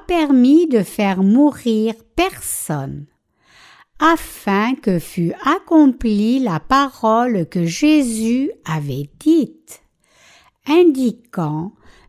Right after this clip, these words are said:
de quelle mort il devait mourir. Pilate donc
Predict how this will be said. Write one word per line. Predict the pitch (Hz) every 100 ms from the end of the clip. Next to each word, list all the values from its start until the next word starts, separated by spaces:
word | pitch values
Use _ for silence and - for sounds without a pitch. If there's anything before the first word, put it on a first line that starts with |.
| -
de | 185
quelle | - - 359 403 349
mort | 294 269 269 320 - -
il | 180 170
devait | 170 160 165 160
mourir. | 160 214 339 330 - 156 131 131 _ _ _ _ _ _ _ _ _ _ -
Pilate | 330 339 233 180 175 208 240 233
donc | 190 156 170 160 160 202